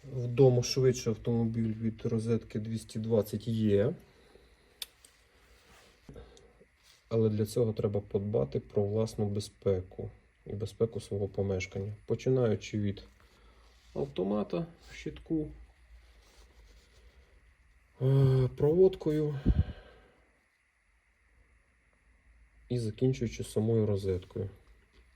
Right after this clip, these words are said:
Розетки ці GreenUp, е, є у продажу. Частіше всього можна знайти варіанти від фірми Legrand.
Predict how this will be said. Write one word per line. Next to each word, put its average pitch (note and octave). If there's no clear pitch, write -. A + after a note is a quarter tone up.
Розетки A#2+
ці A2+
GreenUp, A2+
е, G#2
є G#2+
у G2
продажу. E3
Частіше -
всього G2
можна G2+
знайти G2
варіанти G#2+
від G2
фірми G2
Legrand. B2